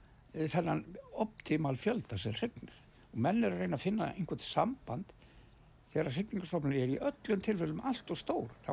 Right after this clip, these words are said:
er ekkert samband. En þegar þú getur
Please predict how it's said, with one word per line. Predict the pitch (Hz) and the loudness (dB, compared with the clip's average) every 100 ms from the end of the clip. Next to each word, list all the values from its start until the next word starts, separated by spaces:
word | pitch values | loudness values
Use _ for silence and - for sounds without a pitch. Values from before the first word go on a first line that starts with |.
| 185 | 0
er | 294 302 | 0 -2
ekkert | - 107 | -2 -4
samband. | - 208 262 - - - - - - - - - - - - - - - - - | 0 2 0 -2 -14 -16 -20 -20 -20 -20 -20 -20 -20 -20 -20 -20 -20 -20 -10 -2
En | 104 | -2
þegar | - - 240 254 | 0 2 4 2
þú | 202 | 0
getur | 208 196 | 0 -2